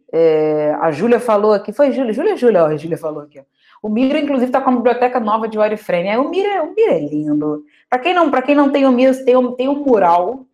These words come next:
que é quase igual ao Miro. E pra quem não quiser pagar a licença, porque o Miro é safado, o Miro só dá direito a três bordes e é um, uma, uma tristeza. Existe uma ferramenta que eu descobri esses dias,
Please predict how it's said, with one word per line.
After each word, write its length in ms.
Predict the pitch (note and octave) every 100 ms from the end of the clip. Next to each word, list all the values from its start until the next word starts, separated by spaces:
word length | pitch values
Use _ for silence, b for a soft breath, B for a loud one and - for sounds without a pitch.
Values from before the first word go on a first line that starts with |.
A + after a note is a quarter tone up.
| _ _
que 180 | G#3
é 160 | F#3+ F#3 F3+ -
quase 580 | C#4+ G#4+ A4+ A4 E4+ A#3
igual 220 | E3+ D#3+
ao 100 | G#3+
Miro. 400 | A#3 C4 D4+ D4 B B
E 60 | B3+
pra 160 | C4
quem 200 | B3+ D4+
não 180 | D#4 D#4+
quiser 320 | D4+ A#3+ A#3
pagar 280 | A#3+ G3+ E3+
a 40 | E3+
licença, 400 | F3 - A3+ A3
porque 160 | -
o 60 | F3+
Miro 260 | E3+ E3+
é 60 | E3+
safado, 800 | E3+ F3 - F3+ F#3+ A3 D4 D4 _ _ _ _
o 60 | F#3+
Miro 240 | F#3+ G#3+
só 180 | G#3 G3
dá 180 | F#3+ F#3
direito 300 | F#3 F3 F3
a 60 |
três 380 | - - B3+ F#3 D#3
bordes 580 | F3 F#3+ G3 F#3+ E3+
e 120 | F3 F3
é 60 |
um, 260 | F3+ F#3 F3 _ _ _ _ _ _ _
uma, 220 | - E3+
uma 180 | D3+ F3+
tristeza. 640 | F#3 G#3 G3 - F#3+ G#3 A3+ B B B
Existe 300 | A3 C4+ D#4
uma 140 | C#4
ferramenta 320 | C4+ G#3+ A#3
que 60 | A3+
eu 40 |
descobri 380 | G#3+ - G3+ G#3+
esses 340 | B3+ D4 A#3+ D3+
dias, 600 | E3 E3+ F#3+ A3+ -